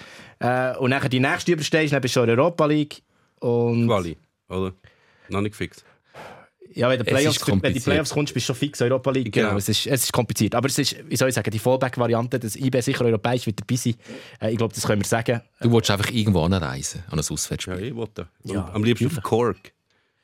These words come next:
Speaker 2: Ist das
Speaker 1: Ja,
Speaker 2: eine
Speaker 1: das
Speaker 2: Stadt?
Speaker 1: Cork ist nicht Meister geworden. Die haben gegen Abstieg gekämpft.
Speaker 2: Uh,
Speaker 1: Ja, ist gar nicht,
Speaker 2: bitter.
Speaker 1: gar nicht schön gewesen.
Speaker 2: Was, was eigentlich das Bitterste, das Tragische bei dieser ganzen Trainersache ist, dass der Marc Schneider, kurz bevor alle wieder <laughs> auf Trainersuche sind,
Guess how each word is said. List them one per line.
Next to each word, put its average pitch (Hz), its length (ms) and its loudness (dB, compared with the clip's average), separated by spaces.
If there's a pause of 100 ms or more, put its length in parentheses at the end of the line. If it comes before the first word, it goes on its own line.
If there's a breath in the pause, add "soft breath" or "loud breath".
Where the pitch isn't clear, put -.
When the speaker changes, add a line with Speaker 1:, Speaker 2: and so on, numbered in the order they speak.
(140)
Speaker 2:
Ist 101 120 -8
das 110 60 -2
Speaker 1:
Ja, 123 60 4
Speaker 2:
eine 117 80 -4
Speaker 1:
das 147 100 0
Speaker 2:
Stadt? 123 260 -2
Speaker 1:
Cork 135 200 0
ist 113 100 -6
nicht 139 100 -4
Meister 123 280 -2
geworden. 95 220 -2
Die 104 100 2
haben 98 340 2
gegen 101 380 -4
Abstieg 110 360 -4
gekämpft. - 400 -10 (140)
Speaker 2:
Uh, 107 460 -2
Speaker 1:
Ja, 101 200 0
ist 95 120 -4
gar 98 140 0
nicht, 107 100 -2
Speaker 2:
bitter. 80 220 -8
Speaker 1:
gar 98 160 -2
nicht 107 160 -4
schön 101 180 0
gewesen. 104 160 -6
Speaker 2:
Was, 139 180 0
was 151 160 0
eigentlich 156 160 0
das - 100 -16
Bitterste, 160 480 -6
das - 180 -10
Tragische 147 400 2
bei 135 140 -6
dieser 123 220 0
ganzen 120 280 -4
Trainersache 113 540 -4
ist, - 120 -8
dass 98 240 -4 (720 soft breath)
der 101 80 2
Marc 113 300 2
Schneider, 127 400 -2
kurz 160 400 0
bevor 131 400 2
alle 123 360 2
wieder 123 300 2 (100)
<laughs> 160 100 2
auf 117 140 -2
Trainersuche 120 640 0
sind, 104 280 -2